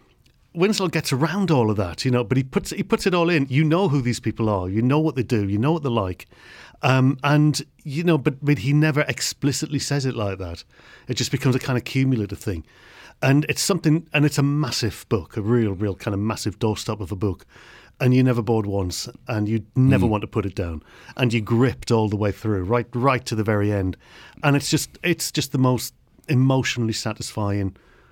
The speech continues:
Speaker 1: piece of fiction I think I've read all year. Great piece.
Speaker 2: Um, we've done crime fiction. Uh, we've now moved on to the turkey sandwiches and bubble and squeak.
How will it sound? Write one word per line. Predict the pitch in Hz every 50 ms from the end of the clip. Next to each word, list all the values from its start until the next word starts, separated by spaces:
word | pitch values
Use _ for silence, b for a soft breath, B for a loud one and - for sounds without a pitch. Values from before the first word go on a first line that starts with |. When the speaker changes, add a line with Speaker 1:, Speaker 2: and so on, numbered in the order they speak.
| b b b b -
Speaker 1:
piece | - 113 - -
of | -
fiction | - - 104 - - -
I | 101
think | 85 104 101 101
I've | 98
read | 95 104 101 101
all | 101 101 104
year. | 107 110 110 95 80 - _ b b b b b b b b
Great | - - 107 123 127 123 -
piece. | - - 90 78 - - -
Speaker 2:
Um, | 143 147 151 151 127 - - - -
we've | 165 165
done | 226 220 208
crime | - - 123 107
fiction. | 98 - 98 85 - - 92 87 104 139 175 - -
Uh, | - 92 95 95 95 92 92 87 78 107
we've | 127 165 147
now | 156 131
moved | 113 110 107 95 -
on | 107 95 87
to |
the | - -
turkey | - 113 90 -
sandwiches | - - 98 90 85 76 78 73
and | 80 76
bubble | 85 78 80
and | 71 69
squeak. | - - 82 78 80 - -